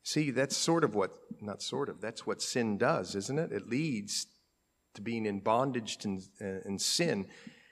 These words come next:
And the enemy has his way with you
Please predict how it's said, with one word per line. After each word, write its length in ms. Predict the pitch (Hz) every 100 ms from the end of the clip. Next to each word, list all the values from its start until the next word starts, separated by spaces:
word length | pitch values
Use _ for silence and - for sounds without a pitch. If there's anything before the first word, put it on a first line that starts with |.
| _ _ _ _ _ _ -
And 140 | 113
the 160 | 110 -
enemy 400 | 156 175 175 107 101
has 220 | 117 104
his 200 | 104 104
way 320 | 110 170 208
with 260 | 135 113 107
you 220 | 80